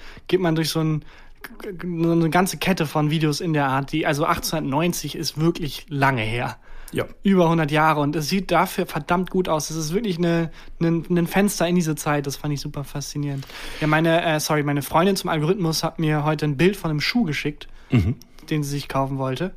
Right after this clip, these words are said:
Speaker 2: Mhm.
Speaker 1: Also wirklich ein Bild. Also kein Link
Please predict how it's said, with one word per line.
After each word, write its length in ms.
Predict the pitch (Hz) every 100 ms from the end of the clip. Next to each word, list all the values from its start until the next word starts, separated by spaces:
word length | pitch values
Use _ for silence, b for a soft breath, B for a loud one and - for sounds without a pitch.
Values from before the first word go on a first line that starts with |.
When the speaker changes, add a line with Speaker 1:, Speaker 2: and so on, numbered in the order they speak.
| -
Speaker 2:
Mhm. 240 | 127 123 -
Speaker 1:
Also 240 | 156 151
wirklich 240 | 196 240 175
ein 100 | 147
Bild. 380 | 185 139 - - b - - -
Also 200 | 151 147
kein 400 | 147 175 196 170
Link 460 | 156 196 262 -